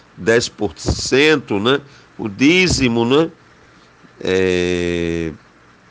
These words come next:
dízimo dois ponto zero, né? O décimo, a décima parte.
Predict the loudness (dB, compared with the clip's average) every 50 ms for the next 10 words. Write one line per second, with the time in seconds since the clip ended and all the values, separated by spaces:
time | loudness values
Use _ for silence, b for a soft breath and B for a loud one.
0 | _ _ _ _ _ _ _ _ _ _ _ _ _ _ _ _ _ _ -20 -20
1 | -20 -16 -14 -6 -2 0 2 2 2 2 0 0 0 0 0 0 0 2 2 4
2 | 4 4 2 0 -4 -4 -2 0 0 0 -2 -4 -6 -6 -4 -2 0 2 4 6
3 | 6 6 4 4 4 2 0 -2 -4 -6 -6 -4 -4 -4 -4 -6 B B B B
4 | B B -10 -8 -8 -2 0 2 4 6 6 4 4 2 0 -2 -2 -2 -2 0
5 | 0 -2 -4 -4 -4 -4 -4 -4 -2 0 0 0 -2 -2 -2 -2 -2 -4 -2 0
6 | 2 4 4 6 4 4 2 -2 -6 -10 -8 -6 -4 -4 -4 -4 -6 -10 -12